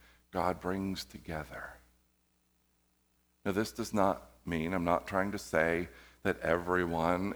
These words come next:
is saved, that everyone is, um, a child of God, that everyone is connected with God through Jesus Christ, but I am saying that everyone bears within them the image of God.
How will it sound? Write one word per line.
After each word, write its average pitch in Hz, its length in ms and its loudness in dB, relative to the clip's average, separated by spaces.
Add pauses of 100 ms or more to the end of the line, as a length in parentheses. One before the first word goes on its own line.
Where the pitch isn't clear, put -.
is 87 440 0 (360)
saved, 87 680 0
that 87 160 2
everyone 87 760 2
is, 90 340 2 (340)
um, 85 380 0 (840)
a 95 80 -2
child 95 440 2
of 87 180 -2
God, 90 320 6
that 85 120 2
everyone 87 600 2 (360)
is 87 320 0 (160)
connected 92 580 2
with 87 200 -2
God 87 260 4
through 90 240 -6
Jesus 82 380 -4
Christ, 90 360 0
but 90 120 2
I 87 120 8
am 117 320 0
saying 85 340 0
that 85 120 -2
everyone 95 560 0
bears 92 420 0
within 92 380 -4
them 76 320 -4 (680)
the 92 180 4
image 120 300 0
of 67 140 -8
God. 67 420 -4